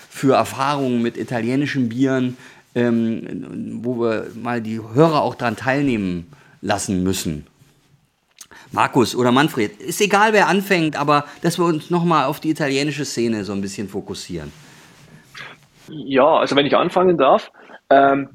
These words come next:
Speaker 2: das ist natürlich auch interessant. Zurück zur Biercraft. Äh, es ist so, dass das Treffen eben vom Norden mit dem Süden. Es ist das Austauschen von deutschen, österreichischen Brauereien mit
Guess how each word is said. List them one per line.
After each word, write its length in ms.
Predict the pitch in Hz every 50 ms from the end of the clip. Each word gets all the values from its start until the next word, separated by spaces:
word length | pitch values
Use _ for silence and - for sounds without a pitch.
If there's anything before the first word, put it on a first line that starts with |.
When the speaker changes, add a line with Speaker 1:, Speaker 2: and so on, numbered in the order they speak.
| - -
Speaker 2:
das 200 | - 104 131 139
ist 100 | 165 160
natürlich 500 | 160 135 - - 139 135 135 127 - -
auch 220 | - - 139 135
interessant. 800 | 139 156 147 - 127 117 113 110 - - 101 104 120 151 - - _ _ _ _ _ _ _ _ _ _ - -
Zurück 380 | - - - 120 123 127 - -
zur 100 | - 107
Biercraft. 460 | - 113 127 - - 139 143 143 - - - _ _
Äh, 300 | - 123 123 123 123 -
es 140 | - - -
ist 160 | 139 139 -
so, 120 | - 147 135
dass 220 | 131 123 - -
das 280 | - 127 117 - - -
Treffen 440 | 104 107 123 - - - 160 151 - _ _ _ _ _
eben 320 | - 117 123 135 143 131 - -
vom 360 | - - - 127 127 135 131
Norden 360 | 127 123 120 123 135 143 147
mit 140 | 135 135 131
dem 120 | 123 123 120
Süden. 340 | - - 151 165 120 101 - _ _ - - - - _
Es 160 | _ - - -
ist 140 | 135 -
das 160 | 127 120 - -
Austauschen 840 | - - 127 147 - - 143 131 139 147 160 - 185 180 175 - _ _ - - - - - - - _
von 560 | - - 117 120 127 135 139 139 139 139 135
deutschen, 420 | 127 117 117 131 139 - - 131
österreichischen 540 | 123 135 139 - - 135 135 135 131 - 123
Brauereien 800 | - - 117 123 127 127 123 117 113 110 113 127 135 143 143 135
mit 540 | 123 123 131 139 139 - _ - - -